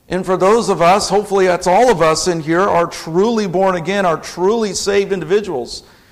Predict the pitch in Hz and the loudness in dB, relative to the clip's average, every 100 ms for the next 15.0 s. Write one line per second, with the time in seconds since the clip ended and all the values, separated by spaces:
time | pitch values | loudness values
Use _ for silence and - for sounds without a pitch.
0 | _ - 180 254 220 202 190 151 190 208 | _ -8 -4 -2 0 2 0 0 0 0
1 | 208 180 180 180 233 294 277 233 - 208 | 0 -2 -2 2 2 4 2 0 0 2
2 | 254 302 226 117 - - _ _ _ _ | 4 4 2 -2 -10 -20 _ _ _ _
3 | 185 202 185 - - - _ _ _ _ | 2 2 2 -2 -10 -14 _ _ _ _
4 | _ _ - 202 226 208 185 185 160 - | _ _ 0 4 6 6 6 4 2 -2
5 | - 107 185 202 123 - - - _ _ | -14 0 4 4 2 -2 -16 -20 _ _
6 | _ _ _ _ _ _ _ - 175 170 | _ _ _ _ _ _ _ 0 0 0
7 | - - - _ _ _ _ - 113 113 | -6 -14 -20 _ _ _ _ -20 -8 2
8 | 196 202 151 110 - - - _ _ 196 | 4 4 2 -2 -8 -20 -20 _ _ -2
9 | 220 190 190 185 180 214 262 240 226 208 | 0 0 2 2 4 4 4 4 4 4
10 | 240 233 220 208 202 208 202 185 190 - | 4 2 -2 0 0 2 2 2 0 -4
11 | - 208 202 185 165 175 165 170 131 180 | 0 4 6 4 2 -4 -6 -8 -2 4
12 | 190 196 170 - - - 180 175 185 - | 4 4 0 -2 -14 -10 -4 2 4 2
13 | - - - 185 185 190 202 185 180 175 | -2 -14 -8 -6 0 0 2 4 4 2
14 | - 190 196 185 175 165 175 170 - 107 | -2 0 2 2 -2 -2 -6 -6 -12 -16